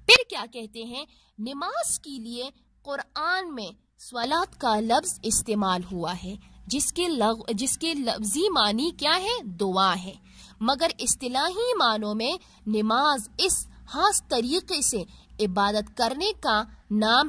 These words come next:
ہے جو ہمارے پیارے نبی کریم صلی اللہ علیہ وآلہ وسلم نے ہمیں سکھایا اور اس کے متعلق ارشاد فرمایا،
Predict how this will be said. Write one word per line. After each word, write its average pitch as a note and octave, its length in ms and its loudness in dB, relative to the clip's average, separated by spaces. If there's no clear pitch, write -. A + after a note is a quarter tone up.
ہے F#4+ 120 -2
جو B3+ 420 0
ہمارے G#3+ 420 2
پیارے D4 440 2
نبی C#4 180 -2
کریم E4+ 520 0
صلی F4+ 320 2
اللہ E4 460 2
علیہ D4+ 400 -4
وآلہ A3 600 -2
وسلم G#3 480 -4
نے G3+ 140 -2
ہمیں A3 340 -2
سکھایا A3+ 580 0
اور G#3 220 0
اس - 220 4
کے D4 160 -4
متعلق D4+ 600 -4
ارشاد B3+ 640 2
فرمایا، A#3 540 0